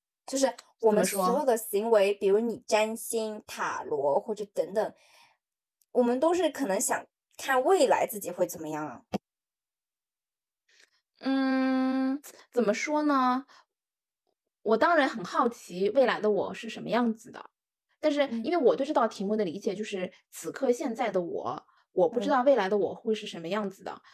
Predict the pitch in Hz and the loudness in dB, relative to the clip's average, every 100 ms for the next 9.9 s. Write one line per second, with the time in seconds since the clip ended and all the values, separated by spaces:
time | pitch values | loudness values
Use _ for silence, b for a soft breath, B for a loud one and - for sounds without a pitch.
0 | b 233 226 190 285 226 240 226 190 120 | b 2 4 6 4 0 0 0 2 -2
1 | - 240 226 226 262 214 180 190 120 - | -2 -2 0 2 4 2 0 -2 -2 -6
2 | _ _ 190 123 196 262 262 269 _ _ | _ _ -4 -4 -2 0 0 -4 _ _
3 | _ 254 - 202 196 - - 220 - b | _ -6 -6 -8 -12 -16 -10 -12 -12 b
4 | b b 285 285 254 240 233 226 226 208 | b b 0 2 2 2 0 -4 -4 2
5 | 180 190 285 233 214 247 220 202 202 285 | 4 4 2 2 2 2 4 2 4 2
6 | - 311 214 185 - - - 185 220 226 | 2 0 2 0 -6 -12 -4 -4 0 0
7 | 196 135 - 214 202 - 185 240 185 185 | 0 -2 -6 -6 -6 -4 0 0 0 0
8 | 185 214 190 - - - 175 180 185 208 | 0 -2 -6 -6 -14 -12 -10 -10 -8 -6
9 | 226 185 - - 190 196 196 - | -6 -8 -10 -10 -6 -4 -4 -8